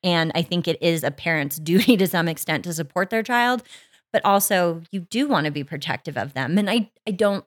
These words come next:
love protective fathers of daughters per se. I didn't necessarily pick up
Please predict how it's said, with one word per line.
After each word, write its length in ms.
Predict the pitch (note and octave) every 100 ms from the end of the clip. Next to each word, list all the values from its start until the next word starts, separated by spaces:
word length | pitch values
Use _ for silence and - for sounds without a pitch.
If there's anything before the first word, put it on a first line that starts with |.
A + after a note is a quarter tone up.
| _
love 360 | E3+ D#3+ D3 _
protective 420 | E3 D#3 D3 C#3+
fathers 320 | C#3+ C#3+ D3
of 220 | D3 C#3+
daughters 340 | - D#3 C#3+ C#3+
per 200 | - C3+
se. 480 | - D#3 D#3 C#3+ -
I 120 | D#3+
didn't 260 | D#3+ F3+ -
necessarily 560 | D#3+ D#3+ - E3 D#3
pick 220 | D3 C#3
up 100 | C#3+